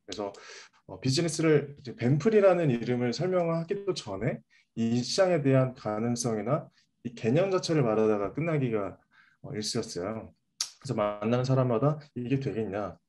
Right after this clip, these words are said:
과연 이 시장이 적합하냐?"라는 거에 대해서,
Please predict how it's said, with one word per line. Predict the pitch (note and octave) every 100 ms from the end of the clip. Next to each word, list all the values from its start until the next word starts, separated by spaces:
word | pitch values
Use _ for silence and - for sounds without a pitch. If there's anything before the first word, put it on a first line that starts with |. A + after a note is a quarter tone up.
| _ _
과연 | - G#2+
이 | G2+
시장이 | G2+ - D3+ D3 C3+ C#3 - _
적합하냐?"라는 | - - D3 C#3+ C3+ C3 - G#2 A2 A#2+
거에 | A#2 A2
대해서, | G2+ F#2+ F#2+ D#3+ F3+